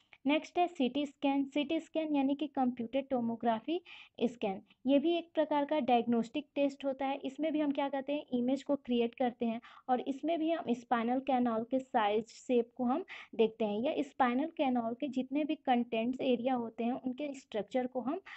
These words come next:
identify करते हैं। Next है एमआरआई। एमआरआई की भी क्या है, एक प्रकार का diagnostic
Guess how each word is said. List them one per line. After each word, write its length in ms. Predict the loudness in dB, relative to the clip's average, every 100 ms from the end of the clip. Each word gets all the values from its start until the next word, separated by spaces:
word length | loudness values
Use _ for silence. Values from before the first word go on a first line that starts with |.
| -6
identify 680 | 0 2 2 0 -2 -2 -2
करते 380 | -2 -6 -6 -10
हैं। 220 | -10 -16 _ _ _ -6 0
Next 360 | 2 0 0
है 200 | 0 0 0
एमआरआई। 720 | 2 4 4 2 4 2 0 -2
एमआरआई 440 | -2 0 0 0 0
की 160 | -4 -8 0
भी 160 | 0
क्या 180 | 2 0
है, 120 | 0
एक 200 | -2 -2 -2
प्रकार 300 | 0 0 0
का 160 | 0
diagnostic 680 | 0 0 2 0 -2 -4 -8